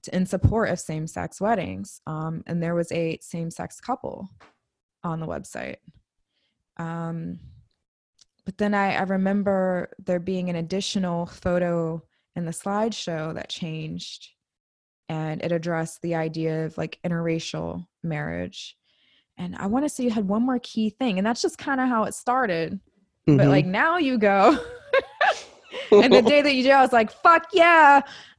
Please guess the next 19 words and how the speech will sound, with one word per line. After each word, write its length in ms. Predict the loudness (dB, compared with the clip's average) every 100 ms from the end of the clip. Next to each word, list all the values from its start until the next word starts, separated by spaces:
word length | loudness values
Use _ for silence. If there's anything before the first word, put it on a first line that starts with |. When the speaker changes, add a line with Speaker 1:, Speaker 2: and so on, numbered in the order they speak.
| _ 2
Speaker 1:
And 440 | 6 8 6 4 -2 -8 -18
<laughs> 260 | -20 -2
the 160 | 6 6
core 340 | 8 8 8
values 680 | 8 8 8 8 6 4 0 0
literally 460 | 4 6 6 6 4
live 440 | 4 4 4 2
on 140 | 2 2
the 80 | 2
homepage 520 | 4 2 2 0 0
of 80 | 0
the 80 | 2
website 580 | 2 0 -4 -6 -6 -8 _
with 140 | -6 -2
the 80 | 0
description 600 | 0 -2 -2 -2 -2 -4
for 180 | -2 -2
each 260 | -2 -4
one. 420 | -4 -4 -4 -8